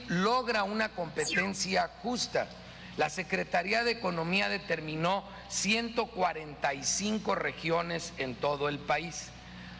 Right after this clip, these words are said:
Luego la Secretaría de Energía hizo los cálculos que toman en cuenta no solo una utilidad justa, sino los gastos,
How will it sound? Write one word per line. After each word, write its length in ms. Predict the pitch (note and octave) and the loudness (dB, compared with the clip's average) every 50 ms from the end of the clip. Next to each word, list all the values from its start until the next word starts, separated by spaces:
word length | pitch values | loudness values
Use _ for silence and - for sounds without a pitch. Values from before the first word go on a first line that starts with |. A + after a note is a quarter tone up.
| - - | -12 -4
Luego 380 | - D3 E3+ F3+ F#3+ G3 G3 F#3+ | 0 2 2 4 2 2 2 2
la 120 | F3+ D#3+ | 2 0
Secretaría 840 | - - D#3+ D#3 - D#3 D3+ D#3 D3+ - D#3 D3+ D#3+ F3 F#3+ G3 G3 G3 | 0 0 -4 -2 0 0 0 0 0 0 0 0 2 2 2 2 2 2
de 360 | F3+ F3+ E3+ E3 - - D3+ | 2 0 0 0 0 -2 -2
Energía 1000 | E3 F3 G3 F#3+ F3 - - - F#3+ G3 G3 G3+ G3 F3+ - - - - - - - | 0 0 -2 -2 -2 -4 -4 0 2 4 4 4 2 0 -4 -12 -16 -14 -14 -8 0
hizo 360 | - G#3+ G#3+ G#3 - G#3+ G3+ | 2 2 2 2 2 2 2
los 300 | F#3+ E3+ E3 C#3 - - | 4 4 2 2 0 -2
cálculos 560 | - - G3 G3+ G3+ - - F#3 F3+ E3+ - | 2 2 2 2 2 -2 -8 -4 -4 -4 -4
que 140 | - - A#2+ | -4 -8 -4
toman 340 | - C#3+ E3 E3+ F3+ F3 D#3+ | 0 0 2 2 0 -2 -2
en 120 | C#3+ C3+ | -6 -10
cuenta 500 | - - D#3 E3+ E3 D#3+ - F3 D#3+ - - - - - - | -4 0 0 0 0 0 0 0 0 0 -4 -14 -18 -10 -4
no 180 | D3 E3+ F#3+ F#3 | 0 0 0 2
solo 380 | - - G3+ G3+ G#3 G3+ F#3+ | 2 2 2 2 4 4 2
una 240 | F3+ F3+ F3+ F3+ F3+ | 2 2 2 2 0
utilidad 580 | F3 D#3+ - - C3+ B2+ B2+ C#3 D3+ D3+ - - | 0 -2 -6 -8 -6 -2 2 2 2 2 0 -2
justa, 380 | - G3 G3+ - - - D#3+ C#3 | -2 -2 0 0 2 2 0 0
sino 300 | - - C3 A#2+ A2+ G#2+ | 0 -2 -2 -2 -2 -2
los 280 | G#2+ A#2 A#2 A2+ A2+ | 0 0 0 0 -2
gastos, 680 | G2+ C#3 D#3 F3 F#3 F3+ - - - F3 F3 D3+ - | 0 2 2 2 2 -2 -4 -8 -6 -4 -4 -4 -4